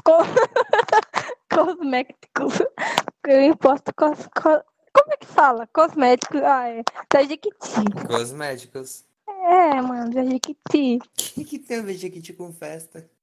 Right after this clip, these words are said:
Speaker 1: O ratinho não é da Jequiti, da Jequiti não, do S B T,
Speaker 2: <laughs>
Speaker 1: mano.
Speaker 2: O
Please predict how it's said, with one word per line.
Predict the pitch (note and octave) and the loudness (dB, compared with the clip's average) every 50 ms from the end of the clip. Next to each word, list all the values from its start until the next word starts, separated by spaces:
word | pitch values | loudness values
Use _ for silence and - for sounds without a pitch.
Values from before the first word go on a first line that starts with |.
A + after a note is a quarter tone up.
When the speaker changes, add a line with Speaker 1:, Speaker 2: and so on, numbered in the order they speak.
| - - A#4+ | -4 -2 -2
Speaker 1:
O | G4 | 0
ratinho | F4+ G#4 A#4+ B4 A#4 - - A4 A4 A#4 A#4 A4+ | 2 4 4 4 2 0 -2 -10 -8 -8 -8 -6
não | A4+ A4+ A4 A4 A4 | -6 -6 -4 -4 -4
é | A4 | -4
da | G#4 A4 | -4 -4
Jequiti, | G4 G#4+ G4+ - G4+ - _ _ | -4 -6 -8 -8 -12 -14 _ _
da | - D#4 D#4+ E4+ | -6 -6 -6 -6
Jequiti | F4 E4+ - _ F4+ F4 | -6 -10 -8 _ 0 2
não, | F4 E4 E4 E4 | 4 4 4 4
do | D4 D4 | 2 0
S | F4 - _ | -2 0 _
B | D#4+ D#4+ | -2 -2
T, | - - F#4+ F#4+ G4 A4 | 4 4 4 6 6 4
Speaker 2:
<laughs> | A4+ | 4
Speaker 1:
mano. | A#4 A4 G4 F4 C#4+ B3 A#3+ C4 D#4+ - - G#4 - | 4 2 0 0 0 0 0 -2 -2 0 -2 -2 0
Speaker 2:
O | E4 | 0